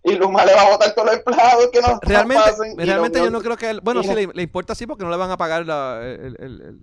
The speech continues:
Speaker 2: los, los tres pesitos, ¿eh? ¿Cuánto es que para ellos pagan? O cinco pesos, yo no sé cuánto es.
Speaker 1: Yo no sé, pagan un pe-,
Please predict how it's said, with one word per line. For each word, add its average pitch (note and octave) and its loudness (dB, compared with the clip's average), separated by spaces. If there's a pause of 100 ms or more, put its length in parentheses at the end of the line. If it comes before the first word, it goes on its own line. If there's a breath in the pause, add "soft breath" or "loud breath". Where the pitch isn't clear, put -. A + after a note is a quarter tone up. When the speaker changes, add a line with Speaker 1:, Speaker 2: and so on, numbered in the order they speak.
(140)
Speaker 2:
los, G#2+ -18
los - -20
tres C#3+ -12
pesitos, E3 -12
¿eh? F#3 -10
¿Cuánto D3 -14
es - -20
que F3 -16
para E3+ -14
ellos D#3+ -16
pagan? E3 -18 (100)
O - -20
cinco D#3+ -18
pesos, D#3 -20
yo D#3 -20
no D#3 -20
sé E3 -20
cuánto E3 -20
es. - -20
Speaker 1:
Yo C3 -10
no C#3+ -10
sé, F#3 -4
pagan D3+ 2
un F3 -2
pe-, - 4